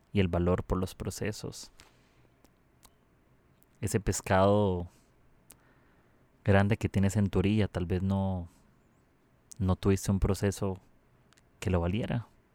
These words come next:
Puede ser que alguien te lo puso en tu orilla y no tuviste que hacer ningún esfuerzo. Pero si son pescados pequeños, pero tú sabes las lágrimas que te costó llevarlas a la orilla, genial. Entonces, eso quería compartirles en este episodio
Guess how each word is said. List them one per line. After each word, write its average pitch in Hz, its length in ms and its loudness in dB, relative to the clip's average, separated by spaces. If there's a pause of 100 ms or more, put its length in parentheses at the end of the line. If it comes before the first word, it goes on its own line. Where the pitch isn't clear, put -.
(240)
Puede 95 140 4
ser 104 100 2
que - 80 -2
alguien 113 200 4
te 104 80 4
lo 90 100 6
puso 113 280 4
en 107 80 2
tu 101 120 0
orilla 104 280 2
y 95 40 2
no 92 100 0
tuviste - 240 0
que 104 60 -4
hacer 95 140 -2
ningún 98 200 0
esfuerzo. 98 360 -4 (560)
Pero 92 160 -2
si - 140 -4
son 92 160 0
pescados 104 480 2
pequeños, 101 500 0
pero 90 180 -2
tú - 160 -8
sabes 101 240 2
las 95 100 2
lágrimas 98 420 2
que 101 100 0
te 90 120 -4
costó 90 260 -4
llevarlas 92 360 0
a 92 40 -2
la 87 60 0
orilla, 101 320 -2 (760)
genial. 95 520 -2 (2000)
Entonces, 90 680 -2
eso 117 260 4
quería 101 200 2
compartirles 101 560 0
en 92 100 0
este 95 240 2
episodio 110 640 0